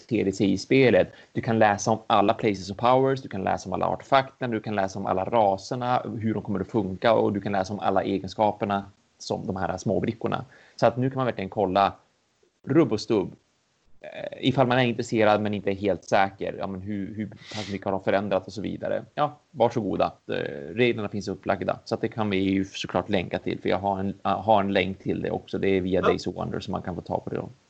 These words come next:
Speaker 2: Ja. Då, eh, får folk gå in och läsa det om de har lust, tycker jag. Eh, i shownotesen som vanligt, mina vänner. Eh,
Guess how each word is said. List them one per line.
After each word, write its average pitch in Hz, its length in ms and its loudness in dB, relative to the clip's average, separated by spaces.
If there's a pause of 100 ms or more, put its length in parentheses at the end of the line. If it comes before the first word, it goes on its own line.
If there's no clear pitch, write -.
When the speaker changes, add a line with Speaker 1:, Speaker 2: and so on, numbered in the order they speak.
(340)
Speaker 2:
Ja. 285 200 4 (760)
Då, 170 480 8
eh, 196 500 8 (1120)
får 185 160 -2
folk - 320 -8
gå 233 140 -10
in 240 120 -6
och 208 120 -2
läsa 233 320 -2
det 254 100 0
om 139 140 -2
de 131 120 0
har 131 80 0
lust, 117 460 -4
tycker 117 240 0
jag. 123 120 4 (360)
Eh, 78 340 2 (380)
i 165 260 -2
shownotesen 143 800 2 (180)
som 135 280 4
vanligt, 143 460 -4
mina - 200 -6
vänner. - 240 -8 (1600)
Eh, 226 480 12